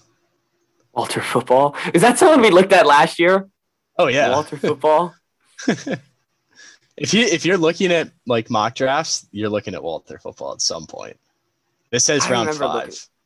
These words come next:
Speaker 1: yeah, that makes sense.
Speaker 2: Guy, uh, this guy, oh! Guess
Speaker 1: Oh.
Speaker 2: who his N F L comparison is?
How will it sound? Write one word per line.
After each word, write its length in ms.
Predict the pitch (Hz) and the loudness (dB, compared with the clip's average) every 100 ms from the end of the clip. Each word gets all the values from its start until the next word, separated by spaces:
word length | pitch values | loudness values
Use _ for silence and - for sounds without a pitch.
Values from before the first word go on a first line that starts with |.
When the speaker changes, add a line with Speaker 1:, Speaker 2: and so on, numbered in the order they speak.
| _ _ _ | _ _ _
Speaker 1:
yeah, 280 | 139 113 95 127 | -8 -6 -8 -6
that 140 | 135 | -6
makes 140 | 120 | -6
sense. 200 | - 71 - | -12 -12 -8
Speaker 2:
Guy, 320 | 92 92 87 | -6 -6 -6
uh, 160 | 85 | -8
this 140 | 82 - | -8 -12
guy, 60 | - | -2
oh! 320 | 233 285 110 - _ _ _ _ _ _ _ _ _ _ _ _ _ _ _ _ _ - | 2 2 0 -12 _ _ _ _ _ _ _ _ _ _ _ _ _ _ _ _ _ -2
Guess 200 | 139 185 | 2 4
Speaker 1:
Oh. 100 | 170 | 2
Speaker 2:
who 100 | 202 | 2
his 240 | 208 - | 2 2
N 160 | 190 208 | 0 0
F 140 | - | 0
L 100 | 214 | -2
comparison 640 | - 196 247 311 - 165 | -2 -2 0 0 0 -4
is? 380 | 117 117 - - | -6 -8 -4 -6